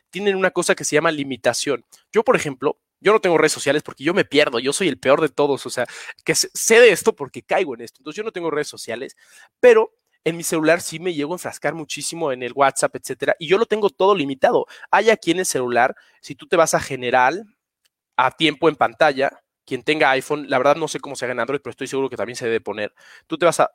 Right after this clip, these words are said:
tiempo en pantalla, tiempo en pantalla, ahorita se los enseño qué es. Aquí te vas a tiempo en pantalla y en tiempo en pantalla ahí te vienen unas pequeñas características y eso te permite limitarte. Yo, por ejemplo, tengo limitado el WhatsApp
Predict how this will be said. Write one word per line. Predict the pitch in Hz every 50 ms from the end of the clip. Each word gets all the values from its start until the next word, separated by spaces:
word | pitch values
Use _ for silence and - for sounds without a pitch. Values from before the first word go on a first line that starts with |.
| _ _ _ _ _
tiempo | - 147 139 131 - 156
en | 143
pantalla, | 131 127 123 - 156 139 123 117 127 175 - _ _ _ _ _ _ _ _ _ _ _ _ _ _ _ _ _ _ _ _ -
tiempo | - 135 131 - 143
en | 120
pantalla, | - 120 120 - 143 143 139
ahorita | 135 127 127
se | - 127
los | 107 -
enseño | 120 110 - 123 120 117 _ _ _
qué | - - 127 127
es. | - - - _ _ _ _ _ - -
Aquí | 123 - - 143
te | - 143
vas | 156 165
a | 190 -
tiempo | - 170 156 - 165
en | 147
pantalla | 131 160 160 160 - 180 147 131 139 - - _ _ _ _ _ _ _ _ _ _ _ _ _ _ _ _ _ - - _ -
y | - 180 180 185 - _ -
en | 147 147 139
tiempo | - 185 185 180 214
en | 202 190
pantalla | - 190 185 - 190 170 160 160 160
ahí | - 151 151
te | - 170
vienen | 160 160 156 156 156
unas | 151 156 156 151 -
pequeñas | - 151 - - - 539 587 539 - -
características | - 196 175 - - 160 170 - - 151 - 131 - - - - -
y | - 202
eso | 240 - 285
te | - - -
permite | - 175 165 190 214 - - 226
limitarte. | 202 165 151 143 131 - 175 175 160 - - - -
Yo, | 131 170 196
por | - 226 185
ejemplo, | 147 170 156 185 -
tengo | - 170 170 180
limitado | 170 143 127 120 - 156 160 165
el | 147
WhatsApp | 131 156 156 - 185 165